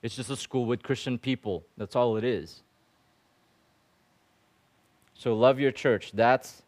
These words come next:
one way to prevent yourself from being misled. Number three, number three, be discipled. Be discipled, okay?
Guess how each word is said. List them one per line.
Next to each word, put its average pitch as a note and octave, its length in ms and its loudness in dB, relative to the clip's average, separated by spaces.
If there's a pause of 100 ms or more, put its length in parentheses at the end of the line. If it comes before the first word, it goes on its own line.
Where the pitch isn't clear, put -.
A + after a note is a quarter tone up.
(320)
one B2+ 260 -2
way A#2 140 2
to A2 160 -12
prevent A2+ 360 -2
yourself A2 320 -4
from G#2+ 180 -4
being G#2+ 220 -2
misled. G2+ 640 -4
Number A2+ 240 -2
three, A2+ 440 0 (1900)
number C3 260 2
three, C3+ 380 -2
be B2+ 260 2
discipled. C3+ 600 6 (800)
Be C3 260 -2
discipled, A#2+ 640 -2 (360)
okay? G#2+ 300 0